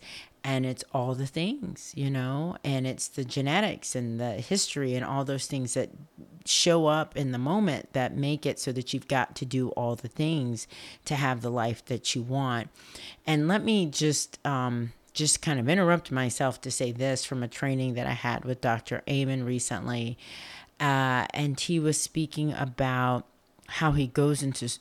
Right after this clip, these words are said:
well, he doesn't anymore, I'm sure, but when he was going into schools and he would show the picture of the brain and he'd ask the kids, usually in the twelve to fourteen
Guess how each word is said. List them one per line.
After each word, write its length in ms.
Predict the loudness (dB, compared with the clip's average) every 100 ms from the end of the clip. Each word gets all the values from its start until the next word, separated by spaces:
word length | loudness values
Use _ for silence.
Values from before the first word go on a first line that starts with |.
| -4
well, 200 | -2 0
he 120 | 0
doesn't 320 | 4 4 2
anymore, 320 | 0 0 -2
I'm 100 | -2
sure, 220 | -2 -2 -2
but 200 | -2 0
when 120 | 2
he 100 | 2
was 140 | 0
going 320 | 2 2 4
into 240 | 0 -2 -2
schools 640 | -4 0 0 2 0 -4 -10 -14 -12 -2
and 140 | 2
he 100 | 4
would 140 | 2
show 260 | 2 4 4
the 120 | 2
picture 420 | -2 -4 -2 0
of 180 | 0 0
the 80 | -4
brain 460 | -2 -2 0 0 0
and 160 | 0
he'd 140 | -2 -2
ask 460 | 0 0 -2 -4
the 100 | -6
kids, 600 | -6 0 2 2 -2 -8 -4
usually 560 | 0 2 4 4 2 0
in 220 | 0 2
the 340 | 4 2 2 -2
twelve 560 | 0 2 6 4 2
to 80 | -6
fourteen 680 | -4 -4 -2 -4 -2 -4